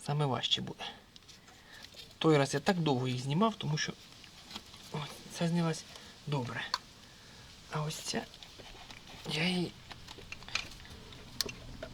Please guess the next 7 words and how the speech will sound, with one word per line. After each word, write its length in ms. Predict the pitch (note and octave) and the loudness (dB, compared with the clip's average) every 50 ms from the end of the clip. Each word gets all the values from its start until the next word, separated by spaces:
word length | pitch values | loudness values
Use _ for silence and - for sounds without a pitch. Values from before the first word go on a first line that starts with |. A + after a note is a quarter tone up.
| - - - - - - - - - - - - | -12 -8 -8 -8 -6 -6 -8 -10 -10 -8 0 6
не 60 | G#3 G#3+ | 8 8
можу 300 | G#3 F3+ D#3+ D3+ E3 - - - - - - - - - - - - - - - - - - - - - - - - - - - - - - - - - - | 8 8 6 4 2 2 -2 -6 -8 -8 -8 -8 -10 -10 -10 -10 -8 -8 -8 -8 -8 -8 -8 -8 -10 -10 -10 -10 -10 -10 -8 -8 -8 -8 0 0 0 2 6
натиснути. 680 | F#3 G3+ G3 - G3 D#3 - - - D#3+ - - - - - - - - - - - - - - - - - - - - - - - - - - - - - - - - - - | 6 6 6 6 4 4 4 2 0 0 0 0 0 -2 -2 -2 -4 -6 -8 -8 -8 -8 -8 -8 -8 -6 -6 -6 -6 -6 -6 -8 -10 -12 -14 -14 -16 -18 -20 -18 -16 -8 -2 0
Зараз 260 | E3 E3+ E3+ E3 - | 0 2 2 0 -2
спробую 420 | - - - D3+ D3+ D3+ D3+ D3+ - - - - - - - - - - - - - - - - - - | -4 -4 -4 -2 -2 0 -2 -2 -4 -6 -12 -18 -20 -20 -20 -20 -20 -20 -20 -20 -20 -20 -20 -20 -8 -4
за 120 | C#3+ C#3+ | -2 0
допомогою 560 | C#3+ D3+ D3 - D3+ D#3 D#3 D3+ - D3+ - | 2 0 0 2 2 2 2 2 0 -2 -4